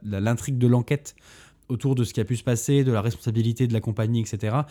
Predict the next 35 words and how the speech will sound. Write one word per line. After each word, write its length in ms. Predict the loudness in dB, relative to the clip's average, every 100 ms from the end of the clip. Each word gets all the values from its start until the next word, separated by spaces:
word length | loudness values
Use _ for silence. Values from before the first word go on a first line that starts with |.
| -10 -20
Ce 100 | -18
qui 120 | 0
est 20 | 2
important, 720 | 4 2 0 0 2 4 2
euh, 240 | 2 -2 -4 -12 _
si 180 | -8 -2
vos 160 | 2 6
joueurs 220 | 6 6
ont 80 | 6
du 140 | 6
mal 320 | 6 4 2 0
à 460 | -2 0 0 -2
comprendre 320 | -2 -2 -2 -4
ce 60 |
qui 80 | -6
se 40 |
passe, 140 | -6 -6
parce 160 | -6
que 120 | -8 -8
finalement, 360 | -4 -2 2
il 60 | 2
n'y 40 |
a 60 | 0
pas 140 | -2
beaucoup 240 | -2 -2 -4
de 60 |
P 160 | -2 0
N 100 | 2
J 200 | 0 -2
qui 100 | -4
peuvent 120 | -4
leur 120 | -2
donner 200 | 0 0
des 120 | 0 -2
infos. 260 | -4 -8